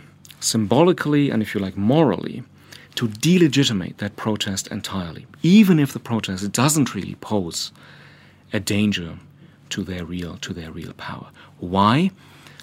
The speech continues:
I think, again, it has something to do with their initial claim that only they really represent the people. Because if you take that seriously, then it can't be true that thousands or sometimes millions of people out there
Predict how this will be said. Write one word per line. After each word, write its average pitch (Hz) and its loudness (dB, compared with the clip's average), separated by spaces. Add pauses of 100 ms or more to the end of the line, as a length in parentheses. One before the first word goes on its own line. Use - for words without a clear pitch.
I 120 -6
think, 143 2
again, 147 4
it 143 2
has 131 0
something 127 2
to 117 -4
do 147 4 (320)
with 117 0
their 120 4
initial 117 4
claim 113 -2
that 98 -4
only 107 -2
they 113 2 (240)
really 104 2
represent 92 -6
the 98 -12
people. - -14 (280)
Because 123 0
if 117 -4
you 120 -4
take 233 -2
that - -4
seriously, - -2 (140)
then 160 -2
it 190 -2
can't 214 0
be 175 -2
true - -2 (420)
that 110 0
thousands 127 2
or 90 -6
sometimes 107 -2
millions 160 4
of - -8
people - -4
out 170 -2
there - -8